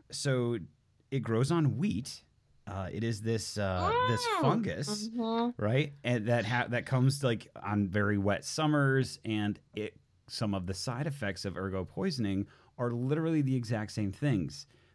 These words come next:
Speaker 1: that are, are briefed there in that little synopsis, you know, the, a lot of that same stuff. So there's a lot of speculation that it was actually some sort of psychotropic episode due to bad bread,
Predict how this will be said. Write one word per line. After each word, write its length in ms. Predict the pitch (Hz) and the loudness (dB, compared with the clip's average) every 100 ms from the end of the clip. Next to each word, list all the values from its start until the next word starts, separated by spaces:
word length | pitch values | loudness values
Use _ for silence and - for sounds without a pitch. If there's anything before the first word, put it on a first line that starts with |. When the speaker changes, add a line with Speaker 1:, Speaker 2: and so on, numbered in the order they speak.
| - | -6
Speaker 1:
that 440 | 110 104 101 - _ _ | -2 -2 -4 -10 _ _
are, 280 | 101 98 101 | -2 0 0
are 140 | 104 101 | 0 -2
briefed 560 | 92 117 147 175 143 | 0 0 2 2 0
there 220 | 113 101 104 | 0 2 2
in 80 | |
that 140 | 101 85 | 0 0
little 180 | 110 98 | -2 -2
synopsis, 680 | - 110 135 185 143 78 - | 0 0 0 -2 -6 -8 -4
you 80 | 98 | -2
know, 200 | 98 98 | -2 -2
the, 340 | 95 95 95 | -2 -4 -4
a 60 | 104 | -6
lot 220 | 98 104 | -2 -2
of 60 | 113 | -2
that 120 | 98 | -4
same 220 | - 101 | -4 -6
stuff. 280 | 90 - 143 | -4 -2 -2
So 120 | 143 | -2
there's 180 | 107 123 | -2 -2
a 60 | 104 | -4
lot 200 | 110 117 | -4 -6
of 60 | |
speculation 680 | 107 - 92 107 107 113 101 | -6 -6 -4 -2 -2 -2 -2
that 120 | 101 | -2
it 40 | 92 | -2
was 160 | 92 - | -4 -4
actually 380 | 101 - 104 90 | -6 -4 -4 -4
some 200 | - 110 | -2 -4
sort 200 | - 101 | -2 -4
of 60 | 87 | -4
psychotropic 800 | - 120 87 - 120 101 90 - - - - - | -4 -4 -4 -2 -2 -2 -6 -8 -20 -20 -16 -4
episode 800 | 131 143 139 110 90 87 87 85 - | -2 0 -2 0 0 0 -4 -8 -6
due 120 | 107 | -2
to 60 | 95 | -2
bad 420 | 76 92 92 78 | -2 -2 -2 -2
bread, 520 | 71 90 113 80 95 | -4 -2 0 0 -2